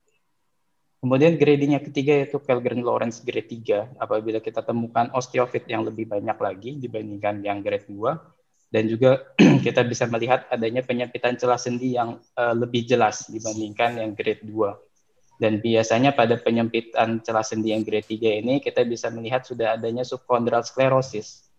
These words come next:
yang mana kita bisa lihat pada permukaan artikular tulang, adanya, eh, area yang lebih putih atau yang mengalami sklerosis. Nah, ini juga akibat dari kerusakan yang lebih lama,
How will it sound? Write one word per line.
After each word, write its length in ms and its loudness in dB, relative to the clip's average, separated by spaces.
yang 80 2
mana 240 2
kita 240 -4
bisa 240 -2
lihat 320 -2
pada 160 0
permukaan 640 0
artikular 720 -2
tulang, 480 2
adanya, 800 4
eh, 480 2
area 420 4
yang 140 0
lebih 240 -4
putih 400 -6
atau 240 -6
yang 160 -4
mengalami 320 0
sklerosis. 800 -4
Nah, 160 2
ini 200 0
juga 360 2
akibat 480 -2
dari 240 2
kerusakan 520 0
yang 80 0
lebih 280 -2
lama, 520 2